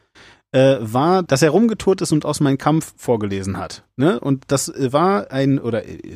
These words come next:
es ist immer noch ein Buch, in Indien sehr beliebt, in Deutschland, <laughs> in Deutschland lange Zeit, in Deutschland lange Zeit nicht,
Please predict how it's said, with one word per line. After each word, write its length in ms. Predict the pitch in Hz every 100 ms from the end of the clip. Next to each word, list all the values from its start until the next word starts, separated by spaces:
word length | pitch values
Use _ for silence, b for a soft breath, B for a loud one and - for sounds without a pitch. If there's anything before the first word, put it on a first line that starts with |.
| -
es 120 | - -
ist 220 | 147 -
immer 200 | 165 196
noch 120 | 156
ein 240 | 117 113
Buch, 360 | 123 220 311 - - _ _ -
in 100 | -
Indien 440 | 143 156 139 131
sehr 180 | 117 117
beliebt, 500 | 110 123 208 - - - B B B B -
in 240 | 131 117
Deutschland, 680 | 135 185 - 180 165 - -
<laughs> 320 | - - 175
in 160 | 135 131
Deutschland 480 | 135 180 - 131 120
lange 240 | 147 160
Zeit, 460 | - 139 131 127 120
in 120 | 117
Deutschland 400 | 127 147 135 123
lange 240 | 120 139
Zeit 460 | 131 - 117 117 -
nicht, 480 | 113 127 - -